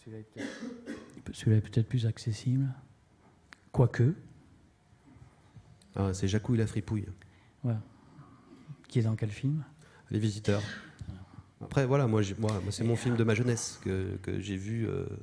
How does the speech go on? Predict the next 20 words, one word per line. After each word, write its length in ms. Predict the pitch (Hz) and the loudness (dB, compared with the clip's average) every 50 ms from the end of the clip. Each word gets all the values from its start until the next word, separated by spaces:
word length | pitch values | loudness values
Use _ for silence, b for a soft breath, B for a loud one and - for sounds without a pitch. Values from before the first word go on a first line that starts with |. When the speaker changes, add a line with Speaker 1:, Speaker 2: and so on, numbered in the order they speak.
| 101 | -12
Speaker 2:
deux 160 | 101 - - | -10 -8 -8
cents, 300 | 98 - - - - - 98 101 - 98 98 92 90 92 - - | -6 -6 -6 -6 -6 -6 -6 -8 -10 -10 -12 -12 -14 -16 -18 -12
quatre 160 | - 95 92 - | -10 -10 -8 -6
cent 240 | - 92 92 95 | -6 -6 -6 -6
trente-sept 640 | 92 92 - 92 92 92 90 92 95 - - 98 - | -8 -6 -6 -6 -6 -6 -8 -10 -10 -8 -8 -8 -6
fois. 180 | - - 143 147 B B B B B B B B B B B _ | -4 -6 -6 -6 B B B B B B B B B B B _
Mais, 220 | - 107 110 110 107 | -6 -4 -2 -2 -2
euh, 480 | 107 104 104 104 101 101 101 101 104 - - - - - - - - - - | 0 4 6 6 6 6 4 2 0 -2 -4 -8 -16 -18 -18 -18 -18 -16 -14
Speaker 1:
Celui 280 | - - - 117 120 117 | -2 2 6 6 6 6
qui 120 | - 127 | 8 8
ne 100 | 120 120 | 8 8
l'a 120 | 117 113 107 | 8 6 6
jamais 280 | 95 110 120 123 120 | 6 6 6 6 6
vu 180 | 110 120 147 170 | 6 6 6 6
ne 120 | 175 127 | 6 6
peut 140 | 117 113 120 | 6 6 6
pas 180 | 113 - 131 127 | 6 4 2 2
comprendre 480 | - - 117 107 - 123 120 120 117 | 4 2 2 4 4 4 4 4 4
le 100 | 107 107 | 2 0
dessin. 300 | 104 110 107 - - - | 0 -2 -4 -4 -6 -12